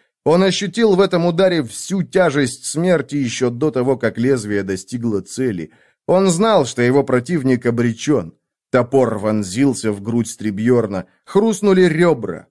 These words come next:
наружу полезли внутренности. Рагнар почувствовал удовлетворение.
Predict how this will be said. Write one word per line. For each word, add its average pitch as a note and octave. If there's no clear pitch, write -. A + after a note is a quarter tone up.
наружу B2+
полезли A#2
внутренности. F#2+
Рагнар A2+
почувствовал F#2+
удовлетворение. F#2+